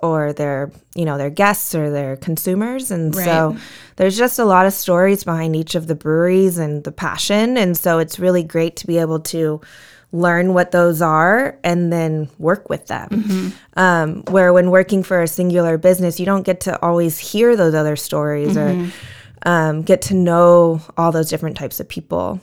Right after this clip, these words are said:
Speaker 1: And so I think that's definitely my favorite part of my work at the Guild, is, like, getting to know everybody.
Speaker 2: Mm-hmm. That's great. I love that collaborative feeling too.
Speaker 1: Mm-hmm.
Speaker 2: Um, so what do you think's the hardest part of it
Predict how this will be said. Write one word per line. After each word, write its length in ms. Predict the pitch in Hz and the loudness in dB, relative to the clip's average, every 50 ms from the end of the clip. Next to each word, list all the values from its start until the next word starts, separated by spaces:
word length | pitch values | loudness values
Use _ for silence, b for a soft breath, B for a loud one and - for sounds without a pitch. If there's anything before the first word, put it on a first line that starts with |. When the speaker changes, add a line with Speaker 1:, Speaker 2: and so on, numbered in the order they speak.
| - - - | -12 -8 -4
Speaker 1:
And 160 | 185 175 175 | -2 -2 -2
so 140 | - 175 160 | -2 -2 -2
I 100 | 160 156 | 0 -2
think 260 | 156 - 165 160 156 - | -2 -4 -6 -6 -6 -6
that's 380 | 165 156 151 - - - - - 175 175 - _ _ - | -4 -4 -4 -4 -6 -8 -12 -12 -14 -16 -16 _ _ -6
definitely 340 | 165 160 - - 160 156 151 | -6 -6 -6 -4 -6 -4 -4
my 160 | 147 139 139 | -6 -6 -10
favorite 680 | - - - 156 151 151 160 151 143 135 107 - - _ _ _ _ | -12 -8 -4 -4 -4 -4 -4 -6 -6 -6 -6 -8 -10 _ _ _ _
part 380 | - - - - 165 165 - - - | -20 -12 -6 -4 -2 -2 -2 -2 -2
of 440 | 170 170 165 160 156 156 - - - b b b b b b b b - | 0 0 0 0 -2 -6 -10 -14 -20 b b b b b b b b -8
my 240 | 175 165 165 160 156 | -4 -2 -2 0 0
work 240 | 151 156 151 151 | 0 -2 -2 -4
at 120 | 147 139 - | -6 -8 -8
the 60 | 151 | -8
Guild, 260 | 147 156 147 135 139 135 | -6 -4 -4 -4 -6 -6
is, 60 | - | -8
like, 160 | 135 131 - | -10 -10 -8
getting 220 | - 151 151 147 147 | -8 -8 -8 -8 -10
to 140 | - - 160 | -10 -10 -10
know 240 | 151 151 147 - - _ _ _ - | -8 -8 -10 -10 -14 _ _ _ -10
everybody. 760 | 156 151 143 147 143 143 135 135 - - - - - - - - | -10 -8 -8 -8 -8 -10 -10 -10 -12 -12 -12 -12 -12 -12 -6 -2
Speaker 2:
Mm-hmm. 380 | 214 233 220 214 190 185 180 180 - _ _ _ - | 0 0 0 0 0 0 -2 -4 -6 _ _ _ -10
That's 200 | 233 233 254 - | -8 -8 -8 -4
great. 440 | - 277 262 247 196 - - _ _ - | -2 0 2 2 0 -2 -8 _ _ -6
I 100 | 208 202 | -4 -2
love 160 | 196 190 185 180 | -2 -2 -2 -2
that 120 | 170 - | -4 -6
collaborative 400 | - 196 180 185 180 175 175 180 | -4 -4 -4 -4 -4 -6 -6 -8
feeling 480 | - - 170 160 151 156 165 185 196 - | -10 -8 -8 -6 -6 -6 -6 -6 -6 -4
too. 100 | - 190 202 185 190 | -2 -2 0 0 0
Speaker 1:
Mm-hmm. 280 | 185 175 170 175 170 185 B B B B B B B B B B | 0 0 0 -2 -4 -6 B B B B B B B B B B
Speaker 2:
Um, 400 | 214 196 185 185 185 - - - | -2 0 0 0 -2 -6 -8 -12
so 420 | - - - 208 190 185 185 - _ _ _ - | -8 -2 0 2 2 2 0 -4 _ _ _ -10
what 160 | 220 214 202 | -6 -6 -4
do 80 | 208 202 | -4 -4
you 40 | |
think's 380 | 202 208 190 - - _ - - | -6 -6 -8 -8 -10 _ -14 -12
the 80 | - 175 | -10 -10
hardest 380 | 170 - 180 214 269 - - - | -8 -6 -6 -4 -4 -6 -8 -10
part 200 | - 185 - - | -14 -14 -14 -14
of 80 | - | -14
it 180 | - - - | -14 -14 -16